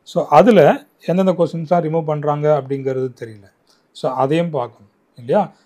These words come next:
அப்போ இப்போதைக்கு நாம general கட் ஆஃப் mark எவ்வளோ சொல்லலாம் அப்படின்னு பார்த்தீங்கன்னா, இந்த ஒன் ஃபிஃப்டீன்ல இருந்துட்டு நமக்கு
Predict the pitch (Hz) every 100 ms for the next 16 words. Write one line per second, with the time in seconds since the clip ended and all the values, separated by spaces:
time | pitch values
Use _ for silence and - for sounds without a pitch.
0 | _ - 127 160 180 180 156 214 202 185
1 | 165 131 139 254 - _ _ 156 143 185
2 | 220 214 175 143 160 156 139 139 139 135
3 | 135 131 120 143 127 110 104 101 113 156
4 | 160 - _ _ _ _ 139 135 143 185
5 | 202 _ _ _ _ _ _ _ _ 143
6 | 127 156 196 208 - _ _ _ 139 139
7 | 151 143 120 113 107 131 147 123 120 117
8 | 202 277